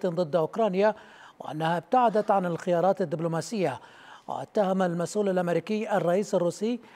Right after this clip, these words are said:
بتسريع الصراع، مشيرا إلى عدم إمكان عقد اجتماعات مع موسكو إذا اتخذت المزيد من الإجراءات العسكرية في أوكرانيا.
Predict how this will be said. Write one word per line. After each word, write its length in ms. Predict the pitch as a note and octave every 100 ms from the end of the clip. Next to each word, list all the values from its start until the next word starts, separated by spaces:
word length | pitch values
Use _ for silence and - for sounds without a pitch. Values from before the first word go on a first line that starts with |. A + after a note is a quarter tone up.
| - -
بتسريع 720 | F3 E3 F3+ D#3 - F#3+ A#3+ G#3
الصراع، 580 | F#3+ G3 F3+ G3 A3 -
مشيرا 480 | F3+ E3 D3+ A#3+ A#3
إلى 240 | G#3+ F#3+ E3+
عدم 400 | D#3 F#3+ G3 F3+
إمكان 520 | F3 D#3 A3+ G#3+ G3
عقد 400 | E3+ A#3+ - F3+
اجتماعات 640 | F#3 - F3+ F3 G#3 G#3
مع 360 | G3 E3+ G#3 G#3+
موسكو 460 | G3+ G3+ - G#3 G#3 - - -
إذا 200 | G3+ E3+
اتخذت 680 | E3 - B3+ - G3 F#3+ F#3+
المزيد 680 | F#3 E3 E3 D3 G3+ F#3+ F#3+ F#3
من 160 | G#3+ G3+
الإجراءات 760 | F#3 - D#3 E3 E3 A3 G#3 G3+
العسكرية 640 | F3 D3+ E3+ - F#3 E3+
في 320 | - D#3+ E3+
أوكرانيا. 560 | D#3 - G#3+ C#3 B2